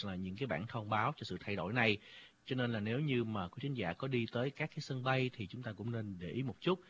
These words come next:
Nếu mà đi sang các cái tiểu bang, chín tiểu bang trên thì chúng ta nên, à, chúng ta bắt buộc phải mang theo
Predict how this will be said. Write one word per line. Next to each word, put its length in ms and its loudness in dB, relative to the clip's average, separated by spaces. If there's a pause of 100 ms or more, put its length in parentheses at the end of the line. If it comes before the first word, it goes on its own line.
(280)
Nếu 220 2
mà 120 2
đi 160 2
sang 340 0 (140)
các 220 -2
cái 80 0
tiểu 120 -2
bang, 440 0
chín 180 0
tiểu 120 -4
bang 160 0
trên 260 6 (420)
thì 260 0
chúng 120 -4
ta 120 -2
nên, 400 0 (320)
à, 120 -4
chúng 120 -4
ta 100 0
bắt 180 2
buộc 200 0
phải 120 0
mang 220 -2
theo 320 -2